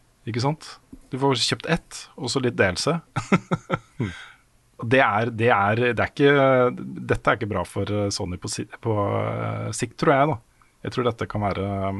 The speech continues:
eh, ja. Så, men det som er situasjonen akkurat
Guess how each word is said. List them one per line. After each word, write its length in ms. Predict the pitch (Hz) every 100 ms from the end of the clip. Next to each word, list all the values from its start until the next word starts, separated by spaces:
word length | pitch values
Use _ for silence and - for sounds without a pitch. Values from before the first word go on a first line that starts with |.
| 101 - _
eh, 460 | 110 101 98 101 98 110 - 113 117 117 - _
ja. 80 | 107 113 _ _ _ _ _ _ _ _ _ _ _ _ _ _
Så, 240 | - - 117 113 113 117 117 113
men 160 | 117 123
det 80 | 131
som 160 | - 147
er 80 | 135
situasjonen 640 | - - - 139 - 120
akkurat 240 | 120 135